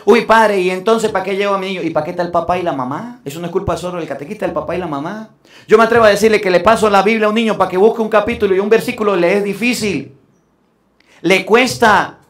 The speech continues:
porque los ejemplos de los padres hoy día para sus hijos no son las cosas de Dios, no son las cosas del Señor.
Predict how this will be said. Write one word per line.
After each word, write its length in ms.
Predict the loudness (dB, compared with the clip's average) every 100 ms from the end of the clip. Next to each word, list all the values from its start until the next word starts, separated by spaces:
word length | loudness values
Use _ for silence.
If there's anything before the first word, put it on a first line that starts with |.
| _ _ -2
porque 280 | 0 0 0
los 220 | 0 0
ejemplos 500 | -2 0 0 2 0
de 80 | 2
los 200 | -2 0
padres 480 | 4 4 2 0 0
hoy 160 | -2
día 260 | 0 0 2
para 220 | 2 0
sus 180 | -2 0
hijos 320 | 2 2 -2 -14
no 180 | -4 -2
son 240 | 0 0 0
las 160 | -2
cosas 340 | 0 2 2 0
de 120 | -2
Dios, 420 | -2 -2 -4 -8 -8
no 140 | -4
son 160 | -2 -2
las 100 | 2
cosas 300 | 2 2 0
del 140 | -4
Señor. 600 | -6 -2 0 0 -2 -10